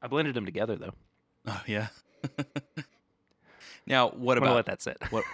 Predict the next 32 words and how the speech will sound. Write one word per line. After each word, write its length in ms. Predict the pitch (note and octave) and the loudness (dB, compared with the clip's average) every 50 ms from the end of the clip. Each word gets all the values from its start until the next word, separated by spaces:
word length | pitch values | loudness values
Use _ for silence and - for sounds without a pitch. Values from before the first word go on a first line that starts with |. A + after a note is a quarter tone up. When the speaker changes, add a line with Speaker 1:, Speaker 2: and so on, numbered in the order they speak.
| - - - - | -12 -16 -16 -18
Speaker 1:
<laughs> 300 | - - _ _ _ _ | -20 -20 _ _ _ _
Speaker 2:
what 120 | - A2+ A2 | -4 -2 -2
about 260 | G#2 F2+ D#2+ - - | -2 -2 -4 -4 -2
this? 360 | - F#3 B3+ G3 A2 - - A#2 | 0 0 0 0 0 -2 -2 -2
Speaker 1:
Okay. 340 | C3+ - - B2+ F3 G3+ - _ _ - - - _ _ _ - | 0 2 2 2 0 -2 -6 _ _ -20 -20 -20 _ _ _ -2
Speaker 2:
Um, 480 | A#2 A2+ A2+ G#2+ G#2 G2+ G2+ G2 F#2+ - _ _ _ - | 0 2 2 4 2 2 0 -4 -8 -12 _ _ _ -4
now, 140 | C3 C3 | 0 0
I'm 80 | C3 C#3 | 2 2
not 180 | E3 F3 - - | 2 0 0 0
one 140 | C#3 C3+ | 0 -2
hundred 640 | B2 A#2 - - A3 A3 A3 A3 A3 G#3+ G3+ G3 F3+ E3 | -2 -2 -4 -2 0 2 2 2 2 4 4 2 2 2
percent 440 | D#3+ D#3 C#3+ - D3+ C#3+ C#3 - | 0 0 0 2 2 2 0 0
sure, 560 | - - - - B2 A2+ A2 G2+ F#2+ F#2+ F#2+ F#2+ | -2 -2 -2 0 0 2 2 0 0 -2 -4 -2
but 180 | G2 G#2 G#2 | -2 -2 0
I'm 220 | - G#2+ G#2+ G#2 G2+ | 0 0 -2 -2 -4
pretty 480 | - - - - A3+ A3 A3 F#3 D3 B2 | -8 -10 -4 -2 -2 0 0 0 0 0
sure 480 | - - - A#2 G#2 G2 G2 G2 G2 | 0 0 0 0 0 0 -2 -4 -6
that 180 | G2 G#2 G#2+ - | -6 -8 -8 -6
the 80 | G#2+ | -2
Rebel 280 | G#2 A2 A2 G#2+ G#2 G#2 | 0 0 2 2 0 -2
Yell 200 | G2+ G2+ G2 G2 | -2 -2 -2 -4
one 100 | F#2+ F#2 | -4 -6
hundred 360 | G2 G#2+ G#2 G2 F#2 F#2 F#2 F#2 | -6 -6 -4 -4 -4 -6 -6 -6
is 120 | F#2 G2 | -6 -4
also 280 | G2 G2 G2 - F2 E2 | -4 -4 -6 -6 -8 -8
Heaven 260 | F#2 E2+ D2+ - - | -10 -10 -10 -12 -12
Hill. 260 | - - - - - _ _ _ _ _ _ _ _ _ _ _ _ _ _ _ _ _ _ _ _ _ _ - - | -14 -14 -16 -16 -20 _ _ _ _ _ _ _ _ _ _ _ _ _ _ _ _ _ _ _ _ _ _ -4 0
Speaker 1:
Ooh. 1400 | C3 B2+ C#3 C#3 C#3+ D3+ D3 D3 C#3+ C#3 C3+ C3 B2 A#2+ A#2 A2 G2 F#2+ F2+ F2 E2 - - - - - - - - - - _ | 2 2 4 4 2 2 4 4 4 4 4 4 2 2 0 -2 -4 -6 -8 -10 -12 -14 -16 -16 -18 -18 -20 -20 -20 -20 -16 _
Speaker 2:
It's 240 | G#2 A2+ B2+ - G#3 | -8 -6 -4 -2 0
a 60 | G3+ | 0
hundred 280 | F3 D3 A2+ G2+ F#2 - | 0 0 0 -2 -4 -4
proof. 420 | G#2+ G2 F#2 G2+ - - - | -6 -6 -6 -6 -8 -12 -18